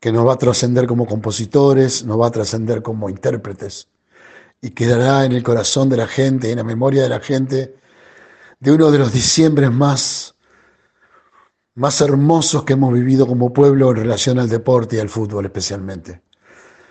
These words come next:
Así que quería contarles eso. El ciclo se cierra perfectamente con este, con este premio hermoso que nos da la industria de la música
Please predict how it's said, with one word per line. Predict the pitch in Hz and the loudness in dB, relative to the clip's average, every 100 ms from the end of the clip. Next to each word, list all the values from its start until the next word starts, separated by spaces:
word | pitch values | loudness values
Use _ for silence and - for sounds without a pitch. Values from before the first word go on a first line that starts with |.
| _ - - - | _ -20 -20 -6
Así | 131 - 147 | -4 -2 0
que | 151 147 143 113 - | 2 2 2 -2 -2
quería | 135 139 | 0 2
contarles | 139 147 143 127 | 2 2 2 2
eso. | 131 113 110 101 - _ _ _ _ _ _ _ _ _ _ _ _ _ | 0 -2 -6 -10 -20 _ _ _ _ _ _ _ _ _ _ _ _ _
El | 107 | -6
ciclo | - 151 151 | -4 -2 -2
se | 147 | 0
cierra | 127 151 143 | 2 2 2
perfectamente | 139 131 - 131 139 139 139 123 123 | 2 0 0 0 0 2 2 2 0
con | 113 123 | 0 -2
este, | 107 131 127 117 104 - | -2 0 0 0 -4 -12
con | 120 | -10
este | 123 - | -8 -6
premio | 135 135 139 135 | -4 0 0 2
hermoso | 127 123 131 - 123 110 _ _ _ _ _ _ _ | 0 0 -2 -2 -6 -8 _ _ _ _ _ _ _
que | - 110 | -8 -2
nos | 113 | 0
da | 98 123 120 117 95 - _ _ _ _ _ - - | 2 2 2 -2 -6 -14 _ _ _ _ _ -20 -10
la | 104 | -6
industria | 113 127 131 | -4 -2 2
de | 120 | 2
la | 110 | 2
música | 120 123 123 131 127 - _ | -2 -4 -6 -8 -8 -14 _